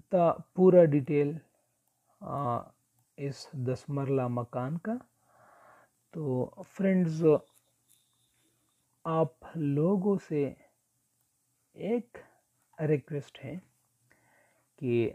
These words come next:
मेरा चैनल सब्सक्राइब कर दीजिएगा और लाइक ज़रूर कर दीजिएगा। और अगर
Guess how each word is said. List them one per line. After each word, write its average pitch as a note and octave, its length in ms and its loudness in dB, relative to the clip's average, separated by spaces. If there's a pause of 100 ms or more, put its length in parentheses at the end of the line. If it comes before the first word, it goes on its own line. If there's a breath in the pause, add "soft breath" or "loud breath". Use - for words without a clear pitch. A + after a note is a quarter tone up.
मेरा C3 420 -6
चैनल B2 540 -10 (260 loud breath)
सब्सक्राइब - 880 -8 (1000)
कर A#2 200 -6
दीजिएगा C3 540 -6 (1500 soft breath)
और A2 640 -4 (320)
लाइक C3 520 -2
ज़रूर A2+ 520 -4
कर D#3+ 120 -4
दीजिएगा। E3 600 -4 (800 soft breath)
और D3+ 220 -4
अगर D#3+ 240 0